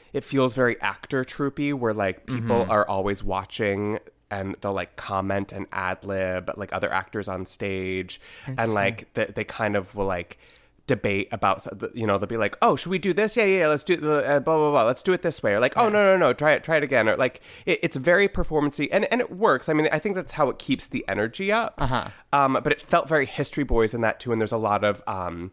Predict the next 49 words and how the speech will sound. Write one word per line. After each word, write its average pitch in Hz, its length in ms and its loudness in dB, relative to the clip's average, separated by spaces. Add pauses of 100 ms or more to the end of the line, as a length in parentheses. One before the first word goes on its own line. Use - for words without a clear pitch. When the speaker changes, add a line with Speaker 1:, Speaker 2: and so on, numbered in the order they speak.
(140)
Speaker 1:
just 226 180 -2
downright 196 400 2
debate 110 560 -2
about, 92 560 -2
uh, 120 80 -2
Speaker 2:
Sure. 143 220 0
Speaker 1:
you 139 100 0
know, 113 80 -2
are 95 480 -4
you 131 80 0
familiar 135 320 -2
with 131 100 -6
History 139 260 -6
Boys? 143 220 -2
Speaker 2:
Oh, 214 100 4
yeah, 277 260 -2
I 139 80 -2
love 175 180 0
History 120 240 -10
Boys. 98 260 -10
Speaker 1:
Yeah. 156 140 -6 (480)
And 151 140 -2
so 170 80 2
in 156 80 2
History 165 240 -6
Boys, 120 240 -2
there 120 140 2
are 120 40 6
a 120 40 4
lot 113 240 2
of 123 100 -2
scenes 110 360 -2
that 110 80 -4
are 92 40 -6
just - 300 -10 (120)
moral, 107 1080 6
historical, 101 1400 2
um, 92 580 -6 (380)
ethical 117 520 0
debates. 120 520 -2
And, 113 220 0
Speaker 2:
Mm-hmm. 123 100 0
Speaker 1:
and 113 120 2
this 104 140 -2
is 104 120 -6
very 95 200 -2
similar 131 480 0
in 95 120 -6
that. 90 220 -8